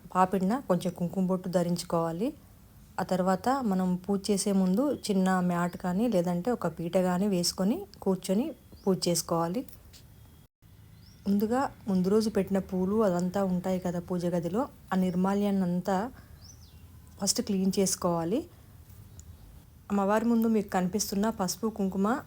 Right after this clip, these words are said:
నేను డైలీ అయితే మార్చను. ఫిఫ్టీన్ డేస్కి ఒకసారి చేంజ్ చేసుకొని, బౌల్స్ నందు క్లీన్ చేసుకొని, పసుపు, కుంకుమ మార్చుకుంటూ ఉంటాను. దీప ప్రమిదలను ప్రతిరోజు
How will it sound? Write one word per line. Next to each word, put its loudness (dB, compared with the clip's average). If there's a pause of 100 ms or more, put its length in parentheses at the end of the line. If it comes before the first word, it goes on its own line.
(100)
నేను 0
డైలీ 2
అయితే 2 (580)
మార్చను. 0
ఫిఫ్టీన్ 0
డేస్కి 2
ఒకసారి 2 (300)
చేంజ్ 2
చేసుకొని, 2
బౌల్స్ 2
నందు 2
క్లీన్ 2
చేసుకొని, 2 (380)
పసుపు, -4
కుంకుమ 2
మార్చుకుంటూ 0
ఉంటాను. 0 (1400)
దీప 2
ప్రమిదలను 4 (200)
ప్రతిరోజు 2